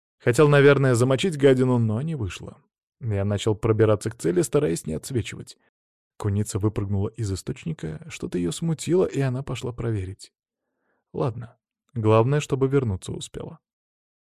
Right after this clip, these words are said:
Я крался по скользкой склизкой поверхности от выступа к выступу, от куста к кусту. Креветка могла бить во все стороны, что прекрасно и делала. А по милости камикадзе прыгнуть на неё сверху просто так не получится.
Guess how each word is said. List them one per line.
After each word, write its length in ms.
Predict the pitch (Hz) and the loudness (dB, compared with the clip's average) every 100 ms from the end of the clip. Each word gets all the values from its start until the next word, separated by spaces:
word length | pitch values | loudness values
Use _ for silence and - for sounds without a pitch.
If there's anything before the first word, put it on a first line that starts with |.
| _ | _
Я 160 | 110 110 | 0 0
крался 440 | - 104 123 - | 0 0 0 -4
по 120 | - 101 | -12 -12
скользкой 460 | - 104 - - | -6 -8 -8 -14
склизкой 460 | 107 - 98 - 117 | -14 -10 -10 -8 -6
поверхности 560 | 101 101 101 107 - | -2 0 -2 -8 -6
от 120 | 110 107 | -8 -4
выступа 380 | 104 - 113 | -6 -6 -10
к 120 | 117 110 | -10 -6
выступу, 500 | 113 - - - - | -6 -6 -10 -12 -8
от 240 | 113 110 | -8 -8
куста 500 | - 117 - - 98 | -10 -12 -8 -8 -8
к 120 | - _ | -10 _
кусту. 520 | - 113 - - - _ _ _ _ _ _ _ _ _ _ _ _ _ | -14 -12 -16 -18 -20 _ _ _ _ _ _ _ _ _ _ _ _ _
Креветка 460 | 110 113 135 - | 0 4 4 4
могла 280 | 110 107 110 | 0 2 2
бить 200 | 107 110 | 2 0
во 100 | 113 | 0
все 160 | 101 107 | 0 -4
стороны, 480 | - 120 95 90 - _ _ _ _ | 0 0 0 -4 -14 _ _ _ _
что 240 | - - 113 | -20 -2 -2
прекрасно 560 | - 113 - 104 - 117 | 0 -2 0 -2 0 -2
и 80 | |
делала. 480 | 131 143 104 - - _ _ _ _ _ _ | 0 -2 -4 -8 -16 _ _ _ _ _ _
А 160 | 123 | 2
по 100 | 156 | 4
милости 420 | 202 190 190 - 170 | 6 6 4 2 0
камикадзе 600 | 165 156 117 156 175 190 | 2 0 4 4 6 4
прыгнуть 400 | 156 160 151 120 | 2 2 -2 -2
на 80 | |
неё 220 | 131 127 117 | 0 4 2
сверху 400 | - 123 139 - | 4 2 2 -2
просто 400 | - 104 - 147 | 0 -2 -2 -8
так 200 | 117 - | -8 -6
не 80 | |
получится. 640 | 117 135 117 - 113 - | -6 -6 -8 -10 -14 -16